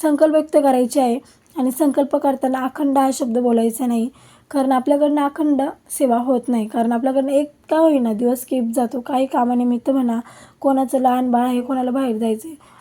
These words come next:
आपल्याकडनं अखंड सेवा होत नाही, म्हणून अखंड शब्द हा बोलायचा नाही. तुम्ही म्हणसान, "ताई, आमचं मानसिक धर्माची डेट आहे तेरा ते चार ह्या कालावधीत", मग आपण काय करायचं,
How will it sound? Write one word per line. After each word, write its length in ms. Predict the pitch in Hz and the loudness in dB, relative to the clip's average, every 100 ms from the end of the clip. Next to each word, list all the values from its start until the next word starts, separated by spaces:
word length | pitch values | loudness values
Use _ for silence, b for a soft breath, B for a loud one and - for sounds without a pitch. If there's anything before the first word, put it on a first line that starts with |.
| b | b
आपल्याकडनं 420 | 285 262 262 285 285 | -4 -2 0 0 -2
अखंड 320 | 262 277 254 | -2 -2 -2
सेवा 280 | 262 247 247 | -4 -2 -2
होत 200 | 269 302 | -2 -2
नाही, 160 | 269 247 | -2 -2
म्हणून 240 | 254 262 | -2 -2
अखंड 300 | 262 277 254 | -4 -4 -4
शब्द 260 | 254 233 233 | -4 -4 -4
हा 140 | 240 | -6
बोलायचा 440 | 285 294 254 - | -8 -10 -10 -8
नाही. 120 | 254 233 b b b b - | -6 -8 b b b b -4
तुम्ही 160 | 302 | 0
म्हणसान, 320 | 311 302 311 277 | 2 2 0 0
"ताई, 160 | 269 262 | 2 2
आमचं 260 | 247 247 | 2 0
मानसिक 320 | 262 269 277 262 | -2 -2 -2 -2
धर्माची 340 | 277 254 262 | -2 -2 -2
डेट 260 | 247 262 262 | 0 0 0
आहे 220 | 247 233 b b b - | -2 -2 b b b -2
तेरा 200 | 269 247 | 0 2
ते 140 | 240 | -2
चार 300 | 247 - 240 | -4 0 0
ह्या 180 | 240 262 | 0 -2
कालावधीत", 460 | 240 226 220 214 226 b b b b | 0 -2 0 -2 -6 b b b b
मग 120 | 269 | 0
आपण 200 | 262 285 | 2 2
काय 180 | 277 285 | 0 0
करायचं, 460 | 269 254 233 - | 2 0 -2 -4